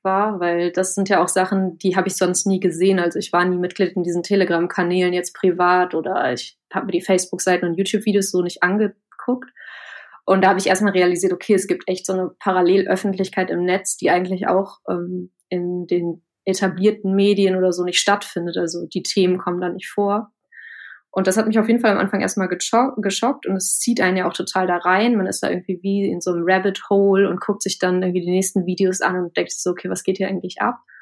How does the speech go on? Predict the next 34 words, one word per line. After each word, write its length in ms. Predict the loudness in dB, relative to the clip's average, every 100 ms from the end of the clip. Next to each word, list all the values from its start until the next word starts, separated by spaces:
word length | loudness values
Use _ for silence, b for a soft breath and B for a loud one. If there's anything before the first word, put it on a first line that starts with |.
| B B B B _ _ _
Und 360 | 0 2 2 2
mit 100 | 2
der 100 | 2
Zeit 340 | 2 4 4
lernt 280 | 4 4 2
man 80 | 0
dann 160 | 0
schon 340 | 0 0 2 0
für 160 | 0
sich 420 | 0 2 2 0 -2
dann 200 | -2 0
so 80 |
einen 80 | 0
privaten 500 | 0 0 2 2 -2
Cut 300 | -2 -4 -2
zu 180 | -6 -4
ziehen. 380 | -6 -2 -2 0
Also 320 | 0 0 2
ich 180 | 0 0
würd 140 | -4
schon 200 | 0 0
sagen, 200 | 2 2
dass 160 | 2 -2
ich 80 | -4
privat 320 | -2 2 0
viel 220 | 0 0
weniger 320 | 2 0 0 -2
Medien 380 | 0 0 -2
konsumiere, 720 | -4 -6 -4 -4 -2 0 0 -2
dass 180 | -4
ich, 260 | -6 -8 -12 _
ähm, 400 | -8 -6 -8 -10 _ _ _ 0
ja, 300 | 2 2 0 -10 _ _
weniger 840 | -2 0 2 2 2 2 0 -4